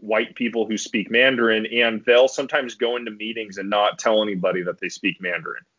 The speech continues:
And I've heard of people doing that, is they'll hire people, depending on the situation, but they'll hire somebody to come into the meeting who pretends to not speak Mandarin, and they do, just so that they can see what's being said,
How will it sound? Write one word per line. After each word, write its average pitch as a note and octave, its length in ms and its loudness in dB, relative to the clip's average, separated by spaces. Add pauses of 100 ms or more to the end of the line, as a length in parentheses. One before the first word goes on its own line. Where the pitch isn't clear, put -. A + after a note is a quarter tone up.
(260)
And B2+ 160 4
I've C#3+ 220 6
heard D#3 280 4
of - 220 -4
people B2+ 380 -6
doing A#2 240 -2
that, G2 180 -4
is F#2 80 -12
they'll A#2 180 0
hire B2 400 0
people, C3+ 680 -4
depending C4+ 400 0
on F#3+ 140 -2
the C3+ 60 -6
situation, G#2+ 760 -4
but G2+ 220 2 (480)
they'll C#3 180 8
hire C3+ 480 2
somebody C#3 800 -2 (300)
to - 120 -12
come C3+ 280 -4
into C3 160 -2
the A#2+ 100 -4
meeting C3 640 0
who C3 80 2
pretends C3 540 -2
to C3 100 -6
not A#2 260 2
speak - 340 -2
Mandarin, A#2 540 0
and A#2 120 -2
they G#2+ 100 2
do, G#2+ 280 2
just D3+ 240 2
so F3+ 60 4
that C3+ 160 6
they A#2+ 100 2
can A2+ 140 -4
see A2+ 220 -4
what's G#2+ 260 -2
being G#2+ 280 -6
said, A2 420 2